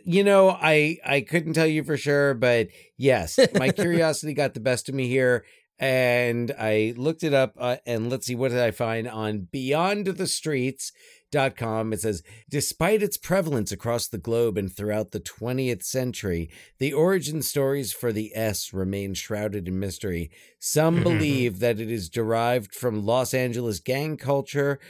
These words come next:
Speaker 1: Others point to
Speaker 2: Ooh.
Speaker 1: various bands that may have used it in their logos. Finally, it may just be a reworked infinity symbol."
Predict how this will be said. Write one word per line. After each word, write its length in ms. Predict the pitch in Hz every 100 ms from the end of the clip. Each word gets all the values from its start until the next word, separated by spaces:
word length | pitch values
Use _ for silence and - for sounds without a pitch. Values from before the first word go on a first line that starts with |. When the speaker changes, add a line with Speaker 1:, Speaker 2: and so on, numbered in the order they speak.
| - -
Speaker 1:
Others 380 | 135 139 143 110
point 440 | - 135 135 190
to 80 | 123
Speaker 2:
Ooh. 80 | 101
Speaker 1:
various 560 | 120 117 120 113 104
bands 800 | - 95 120 123 139 151 160 143
that 220 | 135 127 123
may 200 | 117 107
have 200 | 107 98
used 360 | 107 107 -
it 100 | 104
in 100 | 107
their 140 | 101 101
logos. 640 | 117 147 135 147 139 131 - - - _
Finally, 760 | - 147 160 160 156 160 143 147 143
it 160 | 139 143
may 320 | 135 135 139
just 320 | 110 127 -
be 240 | 127 120 117
a 80 |
reworked 640 | 120 107 110 104 104 85 -
infinity 600 | 113 101 - 120 104 95
symbol." 540 | 82 92 85 76 71